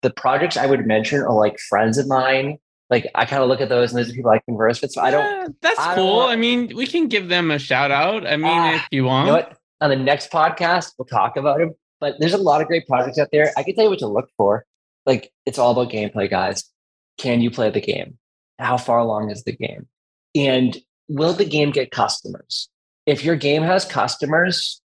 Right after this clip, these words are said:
Speaker 1: like, most gaming companies, I'll tell you guys right now that the chief metric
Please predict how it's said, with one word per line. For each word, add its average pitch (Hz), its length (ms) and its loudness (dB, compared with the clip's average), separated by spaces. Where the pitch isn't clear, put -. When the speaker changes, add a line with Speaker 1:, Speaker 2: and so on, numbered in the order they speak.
Speaker 1:
like, 160 220 4
most 156 520 2
gaming 160 300 0
companies, 180 460 0
I'll 143 160 0
tell 151 120 -4
you 143 160 2
guys 131 160 0
right 123 140 -2
now 120 180 2
that 101 200 -6
the 120 100 2
chief - 360 2
metric 120 360 0